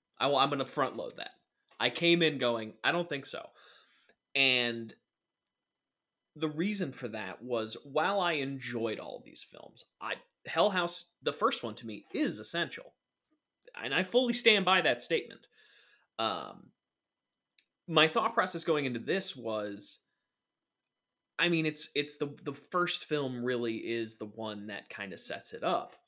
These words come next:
And, you know, it, <sighs> yeah, it's kinda, it's very identifiable as the franchise. Like, I could understand if someone just saw that first one and never saw anything else, like, "Ah, that's all that there is for the Hell House." But there's this whole other franchise,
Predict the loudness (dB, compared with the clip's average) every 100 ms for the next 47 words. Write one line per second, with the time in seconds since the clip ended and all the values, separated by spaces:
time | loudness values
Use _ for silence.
0 | _ _ _ _ 0 0 0 -6 -4 -2
1 | -2 -4 -6 -10 -10 -12 -12 -16 _ _
2 | _ _ _ _ _ _ _ _ _ _
3 | -10 0 4 4 4 0 -2 -4 -4 -4
4 | 0 2 2 2 -2 -4 -6 -4 -4 -6
5 | -12 _ _ _ _ _ -8 -6 -6 -8
6 | -10 -16 _ _ -6 -4 -2 -2 -2 -8
7 | -12 -12 -4 -2 0 0 0 0 0 0
8 | 0 -4 -6 -6 -4 -4 -4 -2 -2 -4
9 | -6 -8 -8 -10 -10 -12 -6 -2 -2 0
10 | 0 -2 -4 -6 -6 -2 -2 0 0 0
11 | 2 0 -2 -4 -6 -8 -12 -12 -12 -12
12 | -14 -14 -16 -18 -20 -20 -4 0 0 0
13 | 0 2 2 2 -2 -4 -6 -6 -8